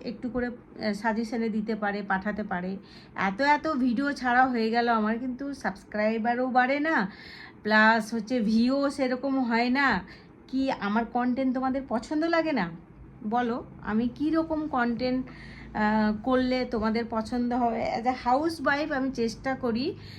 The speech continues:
যতটুকু জানি, যতটুকু নলেজ আছে, আমি চেষ্টা করি কিন্তু এইভাবে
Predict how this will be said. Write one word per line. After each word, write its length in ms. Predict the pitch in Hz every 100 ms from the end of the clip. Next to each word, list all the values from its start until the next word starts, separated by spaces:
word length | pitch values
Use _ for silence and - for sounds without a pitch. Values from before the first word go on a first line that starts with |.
| - 208
যতটুকু 540 | 254 254 339 339 349
জানি, 500 | 226 208 202 220 262
যতটুকু 560 | 220 202 226 254 262 269
নলেজ 520 | 220 190 196 254 269
আছে, 380 | 220 214 208 247
আমি 220 | 294 302
চেষ্টা 400 | 302 302 - 302
করি 240 | 262 220
কিন্তু 300 | 196 214 214
এইভাবে 500 | 240 214 226 214 349